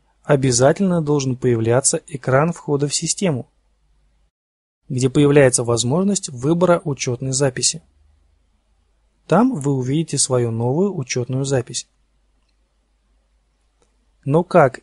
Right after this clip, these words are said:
не перезагружаясь, войти в свою новую учетную запись? Как нам увидеть этот экран входа в систему? Этим мы сейчас и займемся. Но перед тем, как что-то предпринимать, прослушайте важную информацию.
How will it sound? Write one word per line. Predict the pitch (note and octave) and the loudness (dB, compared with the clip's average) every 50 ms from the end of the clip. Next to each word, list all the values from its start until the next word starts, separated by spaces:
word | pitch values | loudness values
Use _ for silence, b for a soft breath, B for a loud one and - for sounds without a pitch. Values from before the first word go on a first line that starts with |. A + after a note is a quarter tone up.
| _ - | _ -4
не | D3 D3+ D#3+ D#3+ | -2 0 0 -2
перезагружаясь, | C3+ - D3+ C#3+ D3+ C#3 C#3 C3 C3 C3 C3 B2+ B2+ D#3 F#3+ A#3+ A3 D3 - - - _ _ _ _ _ _ _ - | 0 -2 -2 -2 -2 -2 -4 -4 -2 -2 -2 0 2 2 4 4 2 0 -2 -4 -6 _ _ _ _ _ _ _ -8
войти | C3 A#2+ C3 B2+ B2+ B2+ - - G3 A#3 | 0 2 4 4 2 0 -2 -2 -2 -2
в | - | -2
свою | - - D3 C#3 C3+ | -2 -2 0 0 0
новую | C3 C3 C#3+ D#3 E3 D#3 D3+ | 0 0 0 0 0 0 0
учетную | D3 - C#3+ C#3 C3 C#3+ C#3+ D3+ | 0 -2 -2 -2 -2 -2 -4 -2
запись? | D3 D3 C#3 A#2+ - A2+ - - _ _ _ _ _ _ _ _ _ | 0 0 0 -2 -2 -6 -10 -10 _ _ _ _ _ _ _ _ _
Как | - D3+ C#3 C3 - C#3+ | 2 4 4 4 2 0
нам | C3 B2+ B2 A#2+ | -2 -2 0 -2
увидеть | A#2 A2+ A2 B2+ F#3 G3 G3+ F3+ - - _ _ - | -4 -4 -4 -6 -4 -2 -2 -4 -6 -6 _ _ -2
этот | D3 C#3+ - C3+ B2+ - | -2 0 0 0 -2 -2
экран | B2 - - C#3 D3+ F3+ G3+ F#3 | -6 -4 -2 0 0 2 0 -2
входа | - - - C#3+ C3+ B2+ B2 | -6 -8 -6 -4 -4 -4 -4
в | - | -4
систему? | - - C#3 - - - D#3+ C3+ A#2+ - _ _ _ _ _ _ _ _ _ _ _ _ _ _ _ _ _ _ _ _ _ _ _ _ _ _ _ _ _ _ _ _ _ | -4 -4 -4 -4 -4 -4 -6 -4 -6 -8 _ _ _ _ _ _ _ _ _ _ _ _ _ _ _ _ _ _ _ _ _ _ _ _ _ _ _ _ _ _ _ _ _
Этим | - G#3 A#3 - F#3+ F3 | 0 0 2 2 0 0
мы | D3+ C#3 | 0 0
сейчас | - - B2+ - - D3+ E3 - - | 0 -2 -4 -2 0 0 0 0 0
и | |
займемся. | C#3+ C3 C3 C3 C3 B2+ A#2+ A2+ A2 - - D#3 _ _ _ _ _ _ _ _ _ _ _ _ _ _ _ _ _ _ _ _ _ _ _ _ _ _ _ _ _ _ _ _ _ _ _ - | -2 -2 -2 -2 -2 -2 -4 -6 -6 -8 -10 -12 _ _ _ _ _ _ _ _ _ _ _ _ _ _ _ _ _ _ _ _ _ _ _ _ _ _ _ _ _ _ _ _ _ _ _ -4
Но | D3+ D#3 E3+ D#3 | 0 0 0 4
перед | E3+ E3+ E3+ F3 E3 | 4 4 4 2 2
тем, | - F3 D#3 C3 B2+ | 2 4 4 4 4
как | - C#3+ C#3+ - | 2 -2 -2 -2
что-то | - - E3+ D#3+ - C#3 | 0 0 0 0 0 0
предпринимать, | B2 C3+ C3+ B2 - C3 A#2+ A#2 A#2 B2 E3 A3 - - - | 0 0 0 0 0 0 0 0 0 0 0 0 -2 -4 -6
прослушайте | - C#3 C3+ B2 - E3+ G#3+ G3 - D#3 B2+ - B2+ | 0 0 0 2 2 0 0 0 0 -2 -4 -4 -4
важную | A#2 B2 C#3+ D#3+ D#3+ D#3 D3+ C#3+ D3 C#3+ | 0 2 2 2 2 2 -2 -2 -2 -2
информацию. | C3+ C3+ - C#3 C3+ C3+ C3+ B2 A#2 - - C3+ C3 C3+ | -4 0 0 0 0 2 0 0 0 -2 -6 -6 -10 -16